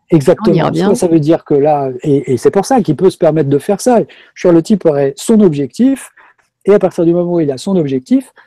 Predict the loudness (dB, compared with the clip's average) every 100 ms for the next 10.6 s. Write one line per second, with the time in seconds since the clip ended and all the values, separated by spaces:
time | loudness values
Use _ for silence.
0 | _ _ -4 2 4 4 0 0 -2 -4
1 | 0 0 0 -2 -2 -4 -4 -4 -6 -2
2 | 0 0 0 -2 -2 2 2 2 0 -2
3 | -2 0 0 -2 -6 -8 _ -4 -2 -2
4 | -4 -6 0 4 6 4 2 -4 -4 -4
5 | -4 -6 -4 -4 -2 -2 0 2 2 0
6 | -4 -4 -8 -8 -10 -16 _ _ _ _
7 | _ _ -6 -4 -2 -4 -2 0 0 0
8 | -4 -4 -6 -6 -4 -4 -4 -6 -6 -10
9 | -8 -8 -8 -6 -4 -4 -6 -8 -6 -8
10 | -4 -4 -2 -2 -2 -4